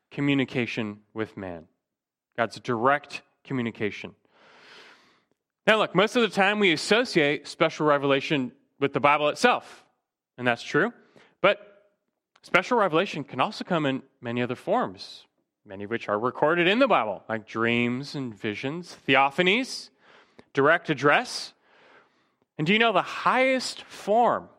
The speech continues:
of special revelation, even higher than actually the Bible? We might call it incarnate revelation, the person of Jesus Christ, God incarnate,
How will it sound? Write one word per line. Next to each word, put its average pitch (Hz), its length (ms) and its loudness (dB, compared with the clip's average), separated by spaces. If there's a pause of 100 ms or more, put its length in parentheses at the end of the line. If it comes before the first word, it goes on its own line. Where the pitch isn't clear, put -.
(440)
of 120 200 -2
special 165 420 0
revelation, 143 560 2
even 147 240 -2
higher 156 400 0
than 165 400 -2 (160)
actually 165 380 -2
the 165 80 -2
Bible? 156 460 2 (1200)
We 120 80 0
might 127 180 2
call 127 240 2
it - 180 -2
incarnate 160 680 0 (320)
revelation, 104 680 -4
the 104 60 -20
person - 360 -6
of 120 60 -4
Jesus 110 320 -6
Christ, - 600 -6
God 110 200 -2
incarnate, 95 580 -8